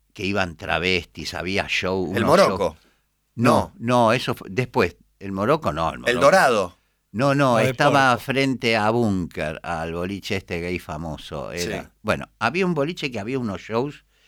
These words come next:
Speaker 1: que era Las Vegas. Por ejemplo, una red en el techo donde iban
Speaker 2: América.
Speaker 1: bailando por arriba. Un,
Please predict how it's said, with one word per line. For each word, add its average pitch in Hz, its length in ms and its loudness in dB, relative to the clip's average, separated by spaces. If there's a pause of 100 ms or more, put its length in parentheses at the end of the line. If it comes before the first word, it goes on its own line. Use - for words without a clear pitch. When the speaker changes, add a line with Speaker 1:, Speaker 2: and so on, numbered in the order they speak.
(260)
Speaker 1:
que 107 140 2
era 113 160 0
Las 95 180 -4
Vegas. 69 400 -12 (260)
Por 87 160 -6
ejemplo, 98 600 -2 (440)
una 110 320 0
red 117 360 -4
en 90 160 -4
el 82 140 -16
techo 120 600 -4
donde 98 420 -6
iban 95 200 -6
Speaker 2:
América. 82 140 -10
Speaker 1:
bailando 90 340 -10
por 87 160 -10
arriba. 80 340 -12
Un, 131 320 -10